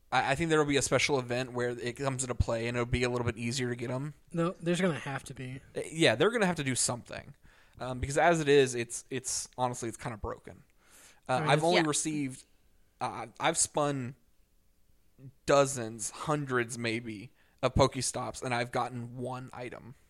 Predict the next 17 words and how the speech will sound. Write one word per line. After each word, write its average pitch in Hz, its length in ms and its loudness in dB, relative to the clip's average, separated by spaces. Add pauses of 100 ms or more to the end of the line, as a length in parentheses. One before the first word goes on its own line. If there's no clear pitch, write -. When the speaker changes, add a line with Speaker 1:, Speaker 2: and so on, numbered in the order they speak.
(540)
Speaker 1:
And 151 420 2 (340)
it's, - 280 -2
it's 135 280 -4
a 143 60 0
Pokemon 127 640 0 (180)
that, 123 160 -4 (800)
it's, 117 240 -2
uh, 117 180 4
for 131 180 2
a 120 40 -2
Porygon, 165 720 0 (800)
and 127 540 0 (720)
I 139 120 2
only 143 160 2
have 127 100 0
one 123 180 0
Porygon. 113 560 0